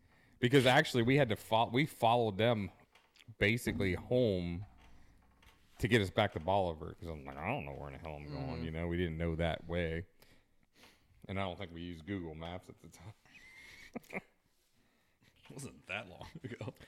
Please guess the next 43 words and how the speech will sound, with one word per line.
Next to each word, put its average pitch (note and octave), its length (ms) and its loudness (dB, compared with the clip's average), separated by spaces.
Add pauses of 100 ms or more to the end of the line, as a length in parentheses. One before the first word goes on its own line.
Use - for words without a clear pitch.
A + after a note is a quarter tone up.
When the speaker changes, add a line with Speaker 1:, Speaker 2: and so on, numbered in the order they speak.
(120)
Speaker 1:
I C3 140 6
know, B2+ 240 8
but F#2+ 220 2
Speaker 2:
No, D#3 160 4
but C3 60 4
Speaker 1:
me C#3 120 10
Speaker 2:
it - 80 4
seems F#3 260 4
Speaker 3:
Yeah, E3+ 120 8
but C#3+ 120 4
your D#3+ 120 10
Speaker 2:
like F#3 100 2
it. G#3+ 60 8
Speaker 3:
cheap C#3 180 6
ass A#2+ 160 4
still A2+ 160 0
had G2+ 140 0
a F2+ 40 -4
flip - 380 -4
phone. B2 380 -2
Speaker 1:
Probably. A#2 520 4 (280)
Speaker 3:
<laughs> - 20 4
Speaker 1:
No, D3 300 10
I A3+ 80 8
never C4 260 6
had C#3+ 180 4
a G3 60 2
flip - 340 -6
phone. G#2 220 -4
I C3+ 60 0
had C#3+ 180 -2
one B2+ 240 2
flip A#2 320 -4
phone. F#2 320 -8 (640)
But A2 140 2
just C3+ 180 2
Dad G2 240 4
and F#2 80 -2
I E2+ 140 0
just F2 200 -6
like, D#2+ 240 -6
"Ah, - 240 -6
whatever. E2 480 -8